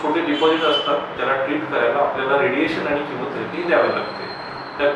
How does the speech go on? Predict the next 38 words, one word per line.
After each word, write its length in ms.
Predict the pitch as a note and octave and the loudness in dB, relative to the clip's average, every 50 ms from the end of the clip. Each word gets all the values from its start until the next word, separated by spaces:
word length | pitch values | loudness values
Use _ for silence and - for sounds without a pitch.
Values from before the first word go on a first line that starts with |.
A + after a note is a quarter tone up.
| - | 0
खूप 300 | F3+ F#3 F#3 F3+ - - | -2 -2 -2 -4 -2 0
वेळा 400 | D#3+ D#3+ D#3+ D#3+ E3 E3 D#3+ - | 4 4 4 4 4 2 0 -2
त्यांना 280 | C#3 - C3+ C#3 D3+ D3 | -4 -2 0 2 2 2
काही 280 | - B2 B2+ C#3 D#3+ | 4 2 2 2 2
प्रमाणात 640 | D#3+ - - - - D3+ C#3+ C#3+ C#3+ D3 D#3 D3+ D3 | 0 0 -4 -4 0 2 2 4 4 4 4 2 0
लोकांना 380 | C#3+ C#3+ C#3+ D3 C#3+ C#3+ D3+ D#3 | 0 -2 0 0 0 0 0 0
पूर्ण 420 | D#3 - - C#3+ C#3+ C#3+ D3 D3+ | -2 -2 -4 -4 -4 -2 -2 -2
क्युअर 260 | D3 D3 D3 D#3 D#3 | -2 0 0 0 2
मिळतो, 440 | - - B2 - - - - - C#3 | 2 0 -2 -2 -4 -6 -6 -4 -4
कधी 120 | C#3+ D3 D3+ | -4 -2 -2
कधी 240 | D#3 D3+ D3+ D#3 | 0 0 0 2
त्याला 160 | D3+ D3+ D3 D3+ | 2 4 4 4
वापस 360 | D3 C#3 D3 D3+ D3 D3 - | 4 4 4 2 2 0 -2
वापस 300 | - - - D3+ - - | -4 -4 -6 -6 -6 -4
काढायची 280 | B2 A#2 A#2 - - - - A#2 | -2 -2 -2 -2 -4 -6 -6 -4
गरजही 220 | A2+ - - - | -4 -2 -2 -2
पडू 240 | - - D#3+ C3+ C3 | -2 0 0 0 0
शकते. 580 | B2 - - - - - - - - - - - - - - - - - | 0 -4 -6 -8 -8 -8 -10 -10 -10 -10 -12 -12 -12 -12 -12 -12 -10 -6
तर 100 | C#3+ - | -6 -2
हे 160 | C#3 D3 E3+ F3 | 0 2 2 2
सोडून, 420 | F3+ F3 D3+ D3+ E3 E3+ F#3 F#3 F#3 F#3 - - - C3 | 2 2 2 2 2 0 0 0 -2 -4 -6 -8 -6 -4
अ, 320 | B2+ B2 B2+ B2+ C3 C3 B2+ B2+ - - B2 B2 | -2 0 0 0 0 -2 -2 -4 -4 -6 -8 -8
मेन 320 | B2+ C3 C#3 D3 D#3 D#3+ D#3+ | -6 -2 0 0 0 0 0
एक 160 | D#3+ D#3+ - | -2 -4 -2
चंक 300 | - D#3 D3+ D3+ D3 D3+ | 0 0 2 2 0 0
असतो 160 | D3+ D3+ D#3 | -2 -2 -4
तो 140 | D3+ C#3+ D3 | -4 -4 -2
म्हणजे 280 | D3 D3+ D3+ D3+ D3 D3 | -2 -2 0 0 0 0
जसं 260 | D3 C#3+ D3 D3+ D3 C#3+ C#3+ - - - - - - - | -2 0 0 0 0 0 0 -2 -4 -8 -10 -10 -8 0
चेस्टचा 500 | D#3+ D#3 D#3 D3+ - - - D3+ C#3+ C#3+ | 2 4 4 4 2 0 2 4 4 6
ट्युमर 320 | C#3 C#3+ C#3+ C#3 - B2 A#2+ | 4 4 2 0 0 2 2
आहे, 320 | A#2 - - A2 G#2+ A2 | 2 2 2 0 0 0
लंगचा 300 | - C#3 C#3+ C#3 - - | 0 0 0 0 0 0
ट्युमर 360 | - C3 C3 A#2+ A2+ A2+ A2+ | 0 0 -2 -2 -2 0 0
आहे, 200 | A2+ G#2+ G#2+ G#2+ | 0 0 0 -2
किडनीचा 560 | G2 - - - B2 B2+ B2 B2 C#3 C3+ C#3 C#3+ | -4 -4 -6 -6 -4 -4 -4 -4 -4 -2 -2 -2
ट्युमर 380 | C3+ C3 B2+ A#2+ A2+ A2+ A2+ | -2 -2 -2 -2 -2 0 0
आहे, 520 | A2 A2+ A2 G#2+ G#2 G#2 - - - - | 0 0 -2 -4 -4 -6 -8 -10 -12 -12